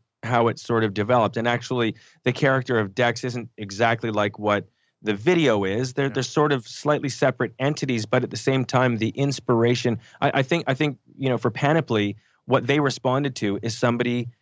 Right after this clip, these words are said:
Speaker 1: uh, making a satirical piece of content based in that world of, uh,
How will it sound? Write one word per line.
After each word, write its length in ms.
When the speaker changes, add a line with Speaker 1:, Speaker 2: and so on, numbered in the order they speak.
Speaker 1:
uh, 280
making 640
a 180
satirical 1040
piece 300
of 280
content 520
based 380
in 180
that 200
world 400
of, 240
uh, 240